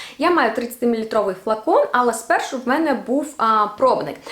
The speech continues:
Коли вийшов перший Prada Paradox, я його затестила і зрозуміла, що для мене це не начебто Prada.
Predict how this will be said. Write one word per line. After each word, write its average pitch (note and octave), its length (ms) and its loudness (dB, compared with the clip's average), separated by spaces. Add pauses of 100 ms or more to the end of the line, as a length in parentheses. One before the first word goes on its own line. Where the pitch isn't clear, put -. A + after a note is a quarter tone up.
(260)
Коли F#4 420 4
вийшов C4+ 560 -2
перший F4 600 0
Prada A#3 400 2
Paradox, A#3+ 540 0 (340)
я F4 100 2
його F#4 180 2
затестила D#4 440 -2
і C#4+ 40 2
зрозуміла, C#4 460 -2
що C#4 140 -6
для B3+ 120 -2
мене F4+ 200 0
це D#4+ 120 -6
не C#4 100 2
начебто C4 500 -4
Prada. F#4+ 600 2